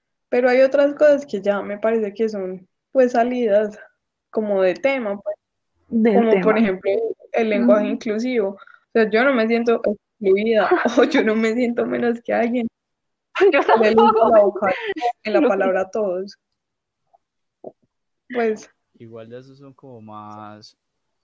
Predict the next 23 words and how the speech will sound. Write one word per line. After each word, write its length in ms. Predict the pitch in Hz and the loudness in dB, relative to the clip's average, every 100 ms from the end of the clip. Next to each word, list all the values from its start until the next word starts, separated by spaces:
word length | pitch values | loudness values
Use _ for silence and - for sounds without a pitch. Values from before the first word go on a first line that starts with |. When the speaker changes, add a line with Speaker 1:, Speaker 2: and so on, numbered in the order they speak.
| _ | _
Speaker 3:
creo 180 | 123 139 | -16 -16
que 120 | 165 | -14
sí, 140 | 135 123 | -14 -14
eso 240 | 113 139 | -14 -16
es 100 | 143 | -16
como 220 | 160 135 | -18 -16
lo 140 | 110 107 | -14 -16
que 160 | - | -20
más 520 | 110 107 107 104 - _ | -16 -14 -14 -16 -20 _
se 180 | - 135 | -20 -14
debería, 480 | 127 120 110 107 104 | -10 -10 -10 -12 -12
yo 140 | 117 | -14
pienso 360 | - 131 120 120 | -14 -14 -14 -18
que 120 | - | -20
en 60 | 107 | -20
realidad 360 | 110 101 104 104 | -16 -16 -16 -18
luchar, 320 | 107 - 110 | -18 -16 -16
no 140 | 101 | -18
por 200 | - 113 | -18 -16
ese 120 | 117 117 | -16 -16
tipo 320 | 117 113 113 | -20 -18 -14
de 60 | 107 | -14
base, 220 | 101 | -14